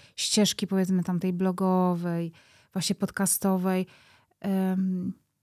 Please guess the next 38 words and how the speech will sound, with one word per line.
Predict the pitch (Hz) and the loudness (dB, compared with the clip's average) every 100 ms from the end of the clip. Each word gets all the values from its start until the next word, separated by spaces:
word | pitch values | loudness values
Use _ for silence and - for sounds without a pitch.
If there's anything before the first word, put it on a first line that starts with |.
| _ _ _ _ - _ _ _ - | _ _ _ _ -16 _ _ _ -12
i | - | -6
takiego | 202 214 214 | -2 0 2
trzymania | - 226 220 214 | 4 4 4 4
kontroli. | 214 196 214 | 4 4 4
Ja | 190 | 4
byłam | 190 190 | 4 4
bardzo | 202 196 | 4 2
taka | 196 190 | 0 0
samotna | - 208 208 208 175 170 | 4 6 6 4 2 2
w | 175 | -2
ogóle | 175 175 175 | -4 -2 -2
przez | 170 185 - - 185 | -2 -2 -2 -2 0
większą | 180 - 180 170 | -2 0 -2 0
część | 180 170 | 0 0
swojego | - 180 175 | 0 -2 -2
dorosłego | 180 175 - 180 180 | 0 -2 -2 -2 0
życia | 175 190 247 269 285 _ _ _ _ - | 0 0 0 -2 -4 _ _ _ _ -10
i, | 208 196 - | -8 -8 -8
i | 202 196 190 190 185 90 - | -4 -2 -2 -2 -4 -8 -8
osamotniona, | - 196 202 202 220 226 | -2 2 2 2 4 4
więc | 214 202 | 4 2
podejmowałam | 214 208 202 208 | 4 4 6 4
bardzo | 202 208 202 | 2 2 2
wiele | 196 185 | 2 2
decyzji | 190 - 185 190 | 0 -2 0 0
sama, | 196 180 175 | 2 0 0
ale | 180 180 | -2 -2
właśnie | 190 - 208 196 - - _ - | -2 0 0 0 -8 -20 _ 2
ten | 233 240 | 6 6
film | - 233 220 208 | 6 6 6 4
był | 220 | 4
takim | 214 - 202 | 2 2 4
punktem | 220 214 208 | 4 6 6
zwrotnym, | 190 190 214 220 220 | 6 6 6 6 4
w | - | 4
którym | 202 202 | 2 4
zauważyłam, | 202 190 190 190 208 202 | 4 2 2 2 4 4
że | 190 196 190 185 | 2 2 2 2